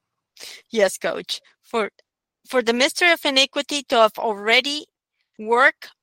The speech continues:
Only he who knoweth lateth will let him, he be taken out of the way.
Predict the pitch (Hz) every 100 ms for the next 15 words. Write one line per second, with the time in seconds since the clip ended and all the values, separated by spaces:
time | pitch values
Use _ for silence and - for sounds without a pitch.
0 | - 226 262 285 320 349 359 - _ -
1 | 294 320 - - 233 214 233 254 330 -
2 | _ _ _ _ _ _ _ _ 214 214
3 | 233 294 349 392 - - - _ _ _
4 | 233 233 214 208 269 311 - - 294 311
5 | 302 _ _ _ _ - 320 359 381 -
6 | _ 247 240 - 277 269 277 254 - 202
7 | 208 220 - - 196 175